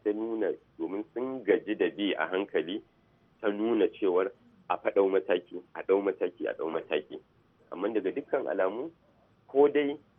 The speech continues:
an yi kunnen uwar shegu, ko kuma a'a, akwai waɗanda aka fi girmamawa wajen ba da shawarar, wanda ra'ayinsu ne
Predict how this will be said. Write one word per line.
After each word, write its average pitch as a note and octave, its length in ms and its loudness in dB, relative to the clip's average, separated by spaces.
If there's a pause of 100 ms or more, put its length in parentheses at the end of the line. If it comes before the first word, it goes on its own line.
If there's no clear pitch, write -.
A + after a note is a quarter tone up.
(260)
an B2+ 200 -2
yi C3 60 -4 (100)
kunnen A#2 320 0
uwar B2 200 0 (100)
shegu, G#2+ 320 -2 (220)
ko C3 140 6 (100)
kuma C#3+ 320 4 (440)
a'a, B2 300 0
akwai - 260 0
waɗanda C3 400 0 (100)
aka - 240 -4 (140)
fi A2+ 80 -14 (100)
girmamawa G#2 680 2
wajen F#2 300 -2
ba G2+ 140 2
da E2+ 100 -4 (100)
shawarar, E2 380 2 (440)
wanda G#2 220 -4
ra'ayinsu A2+ 640 -2
ne G#2 160 -2